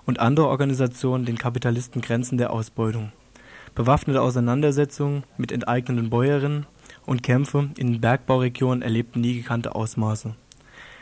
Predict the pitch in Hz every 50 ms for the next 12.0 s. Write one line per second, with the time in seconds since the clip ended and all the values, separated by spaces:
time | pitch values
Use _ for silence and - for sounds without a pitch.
0 | - - - 120 123 123 127 123 120 123 - 135 120 135 143 143 123 123 120 117
1 | 113 120 135 139 - 151 151 156 156 156 - - - - - - 123 123 107 117
2 | 117 120 117 - - - 110 107 107 - - - 110 - - - - - - _
3 | _ - - - - - - - - - - 131 127 - 135 123 120 113 120 123
4 | 135 131 - - 131 131 135 139 135 131 135 135 131 123 123 117 123 131 139 135
5 | 139 139 123 - 131 123 123 120 - - 131 - 131 139 147 - - 139 131 135
6 | 135 127 135 131 127 123 117 117 120 120 117 117 117 117 113 - 117 123 143 156
7 | - - - 147 - - 143 139 135 - _ - - - - - - - - -
8 | - - - - - - - 131 131 127 123 123 - - - - - - - -
9 | - 120 - - 156 147 - 139 135 131 123 117 - 117 135 147 - - 135 131
10 | 123 127 123 123 123 - 131 120 127 131 - 151 147 127 120 120 - - 117 131
11 | 139 - - - 135 131 131 131 131 127 123 123 117 120 120 135 127 - -